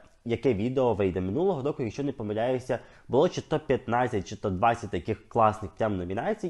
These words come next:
і під кожну з них я підібрав книгу, і сподіваюся, що цього року, можливо, ми навіть до тридцяти дойдемо, тому знизу можете пропонувати, щоб більше розібратися, можете подивитися минулорічне відео, я ж буду чекати вас тут у коментарях.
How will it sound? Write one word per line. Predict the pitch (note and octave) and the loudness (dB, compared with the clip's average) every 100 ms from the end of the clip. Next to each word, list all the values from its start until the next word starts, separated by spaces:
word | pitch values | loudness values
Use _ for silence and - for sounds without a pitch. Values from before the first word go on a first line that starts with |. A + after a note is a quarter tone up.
| - | -8
і | |
під | G2+ A2 | -6 -2
кожну | B2+ A2 G#2+ | -2 -2 -2
з | |
них | A2+ G#2+ | -2 -2
я | |
підібрав | F#2 F#2+ F#2+ G2 F#2+ | -4 -4 0 0 0
книгу, | D#3 G#3 A#3 A3+ - - | -2 0 0 -2 -6 -8
і | - | -4
сподіваюся, | F3 C#3 B2 C3 D3+ - | -4 -2 0 2 2 0
що | F#2+ | -6
цього | - A#2+ D#3+ | -2 0 0
року, | E3 - B2+ | -2 0 0
можливо, | G#2 F#2 C3 D3 | 0 2 0 0
ми | A#2 | 0
навіть | A2 A2+ A2+ | 0 0 0
до | F2 A#2 | 0 -2
тридцяти | G#2+ G2 G#2 - F2+ | -2 -6 -6 -4 -2
дойдемо, | F#2+ G2+ D#3+ G#3+ G#3+ - - | 0 2 2 2 0 -4 -8
тому | A#2+ A#2 A2+ | -2 0 0
знизу | G#2 A2 D3 A2 | -2 0 0 2
можете | A2+ A2+ G#2+ F#2+ | 0 0 0 -4
пропонувати, | G2 - G#2+ A#2 - | -4 -2 -2 0 -2
щоб | F3+ - | -4 -6
більше | G#2+ C3 - A#2 | -2 -2 -2 -4
розібратися, | G#2+ G#2+ A#2+ A2+ - G#2+ | -2 0 0 0 -2 -4
можете | A2 A2 - | -2 -4 -6
подивитися | G#2 G#2+ G#2+ - G#2 | -4 -2 -2 -4 -4
минулорічне | G2+ A2+ F#3+ - A3 | -2 -2 -4 -4 -6
відео, | G3+ G3 G3 G3+ - - - | -2 2 4 4 0 -18 0
я | C#3+ D3+ | 4 4
ж | C3 | 2
буду | C#3+ A2+ | -6 -6
чекати | - - C3 B2 | -6 0 0 2
вас | A2 A2+ - | 0 0 0
тут | A2 - | -10 -8
у | A2+ | -10
коментарях. | - F#2 F#2+ C3 G#3 | -4 -4 -2 0 -2